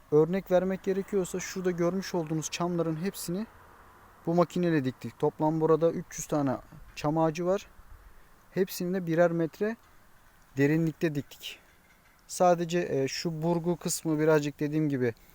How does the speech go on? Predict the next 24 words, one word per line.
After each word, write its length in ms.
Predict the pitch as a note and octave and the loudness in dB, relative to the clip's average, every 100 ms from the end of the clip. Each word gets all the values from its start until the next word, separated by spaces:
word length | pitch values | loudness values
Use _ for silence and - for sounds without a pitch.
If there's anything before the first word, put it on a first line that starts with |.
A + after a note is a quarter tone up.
| - - - - | -20 -20 -18 -6
e, 160 | B2 B2 | -4 -4
köreldi 560 | - D3+ D3+ D3 G3 A#3+ - - - | 2 6 6 6 0 -4 -12 -20 -20
sürekli 440 | - - C3+ - C3+ | -18 -2 -2 -2 -8
kullanmaktan. 720 | C#3 C3+ C3 C3 B2+ - G#3 - _ _ _ _ - | -4 0 0 0 -2 -2 -4 -6 _ _ _ _ -8
Onu 260 | F3 F3+ E3+ | 0 2 4
da 140 | F3 | 4
siparişini 680 | F#3+ - - E3+ E3 E3 E3 | 2 -2 0 0 -2 -4 -2
verdik 280 | D3+ D#3+ D3 | 0 0 -2
sanayi, 420 | - C3+ B2+ A#2+ | -4 0 0 0
yani 200 | B2 A#2+ | 0 -2
siparişini 560 | B2 - D3+ C#3+ - D#3 | -2 -2 0 0 -4 0
verdik. 380 | D3 C3+ G3+ - _ _ - | 2 0 -4 -16 _ _ -12
Şu 140 | - | -2
an 120 | D3+ D#3 | 0 2
buraya 160 | D#3 | 2
özel 380 | D#3 D3+ D#3 D#3 | 4 4 2 2
bir, 180 | D#3 - D3+ | -2 -2 -8
e, 680 | B2+ B2+ B2 B2 B2 A#2+ A#2+ - - | -6 -4 -2 -2 0 -2 -2 -6 -2
malzemeden 540 | C#3 C3+ C#3+ C#3 C#3+ | 0 2 2 2 2
yaptırtıyoruz 760 | C#3+ C3+ - - A#2+ A2+ A2 A2+ | 4 2 -2 -8 -2 -2 -2 -4
bunu. 200 | E3+ G#3 _ - _ - | -6 -6 _ -20 _ -4
Kalın 320 | - C3+ C#3 | 4 4 4
bir 60 | C3 | 2
malzeme. 540 | A#2+ A#2 A2 C3+ G#3 | 2 0 -2 -6 -6